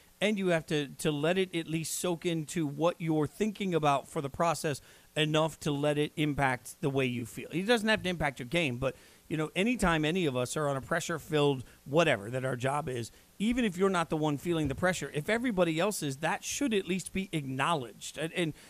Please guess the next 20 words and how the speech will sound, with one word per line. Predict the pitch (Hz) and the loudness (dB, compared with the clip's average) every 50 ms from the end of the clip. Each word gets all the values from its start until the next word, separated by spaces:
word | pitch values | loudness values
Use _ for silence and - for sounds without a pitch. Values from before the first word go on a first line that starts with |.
| - - - | -16 -6 0
to | 185 185 | 0 0
my, | 185 196 - - - | 2 0 -4 -4 0
I, | 170 202 - - | 0 0 2 4
I'm | 202 233 262 | 2 4 4
not | 254 240 214 | 4 4 6
asking | 202 196 185 - - 190 170 160 151 151 147 131 - - - 139 | 4 4 4 2 0 0 0 0 0 -2 -2 -6 -10 -12 -10 -6
Harden | - 175 170 170 160 147 143 | 0 2 4 4 4 2 -2
to | 147 131 | -2 -2
stand | - 165 156 143 | -2 -2 0 0
up | 139 131 | 0 0
here | 147 143 | 0 0
and | 135 123 | 0 0
say, | - 151 | -2 -2
"Yeah, | 151 185 214 202 | 0 0 2 0
I | 151 | 0
feel | - 175 160 | 0 0 -2
a | 151 139 | -2 0
ton | - 151 151 | -2 -2 -2
of | 151 | 0
pressure," | 147 170 175 - - 131 | 0 0 0 0 -2 -6